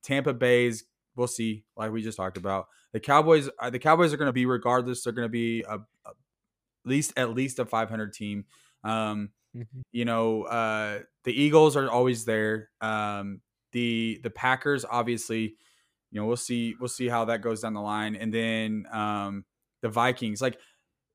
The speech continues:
Speaker 1: there's, like, ten teams in the N F C that could compete. You know what I mean? And then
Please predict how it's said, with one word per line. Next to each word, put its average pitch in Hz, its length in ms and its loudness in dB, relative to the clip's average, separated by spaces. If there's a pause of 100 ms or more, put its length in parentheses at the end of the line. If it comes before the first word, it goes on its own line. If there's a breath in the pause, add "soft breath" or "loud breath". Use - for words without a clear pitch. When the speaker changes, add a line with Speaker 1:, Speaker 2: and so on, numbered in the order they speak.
(120)
Speaker 1:
there's, 170 340 6
like, 127 300 2
ten 165 320 0
teams 151 320 0
in 123 60 -2
the 123 100 0
N 123 80 0
F 113 100 -2
C 127 220 2
that 113 140 2
could 120 120 -4
compete. 107 460 -6
You 135 120 2
know 139 60 4
what 135 120 4
I 127 40 2
mean? 127 220 0
And 127 160 -2
then 123 320 0